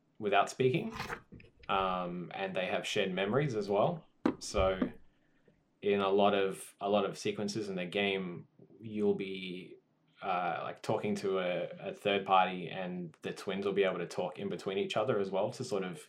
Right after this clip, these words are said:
be like, "Oh, what should I say here?" Um, or, like, you know, "What's going on here?" And then, uh, a lot of the time, if they're trying to f-, find something or figure something out, they can sort of call back on memories of when they were younger and sort of, like,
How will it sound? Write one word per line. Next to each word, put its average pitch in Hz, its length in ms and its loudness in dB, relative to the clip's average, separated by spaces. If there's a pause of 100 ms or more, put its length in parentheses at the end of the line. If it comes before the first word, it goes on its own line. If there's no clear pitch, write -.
(480)
be 104 60 0
like, 90 160 2
"Oh, 87 160 4
what - 160 -2
should 90 140 -6
I 82 80 -2
say 82 260 -4
here?" 78 320 -6 (960)
Um, 82 640 -2 (340)
or, 87 200 -2
like, 76 320 -8
you 90 80 -6
know, 76 120 -4
"What's 80 200 -4
going 85 240 -4
on 82 120 -2
here?" 82 380 -6 (160)
And 95 260 -4
then, 87 580 -4
uh, 87 460 0 (140)
a 95 80 -4
lot 98 160 2
of 95 60 -2
the 98 80 -2
time, 98 280 -2
if 92 220 -6
they're 90 460 -2 (260)
trying 98 280 -2
to 87 60 -4
f-, - 140 -18 (200)
find 123 360 4
something 139 300 2
or 107 100 4
figure 107 260 2
something 95 360 0
out, 98 300 0
they 98 120 0
can 95 220 -4
sort 101 180 -4
of 92 140 -10
call 101 200 0
back 92 300 2
on 101 400 -2 (100)
memories 120 440 4
of 123 100 4
when 120 140 4
they 120 80 4
were 117 100 6
younger 135 440 4 (800)
and 92 180 -6
sort 92 260 -2
of, 82 240 -6
like, - 180 -10